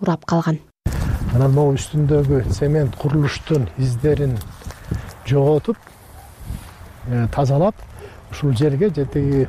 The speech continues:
Speaker 2: май куя турган заправкалардын ордуна айланасы абдан жакшы, ачык асман алдындагы музей куруу керек. Мындай тажрыйба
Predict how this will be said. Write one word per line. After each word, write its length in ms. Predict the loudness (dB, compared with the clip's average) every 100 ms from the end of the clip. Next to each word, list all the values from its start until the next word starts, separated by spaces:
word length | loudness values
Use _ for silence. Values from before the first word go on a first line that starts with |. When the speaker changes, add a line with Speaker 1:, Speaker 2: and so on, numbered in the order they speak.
| 0
Speaker 2:
май 260 | 0 2 2
куя 220 | 2 2
турган 400 | 0 0 0 2
заправкалардын 920 | 0 0 -2 -2 0 2 2 0 2
ордуна 540 | 2 2 0 -2 -2 -8 -16 -20 -14 -14 -14 -16 0
айланасы 540 | 2 4 4 2 0
абдан 340 | 0 2 2 4
жакшы, 480 | 0 0 0 0 0 -10 -6
ачык 420 | -2 -2 -2 -2
асман 480 | 0 -2 0 2 2
алдындагы 800 | 0 0 2 0 2 0 2 0 -2 -16 -20 -20 -18 -4
музей 440 | 2 2 4 2 2
куруу 640 | 0 -2 2 2 2 0 -4
керек. 360 | -4 -4 -6 -10 -20 -20 -18 -16 -4
Мындай 320 | 0 2 2 2
тажрыйба 720 | 0 0 2 2 4 2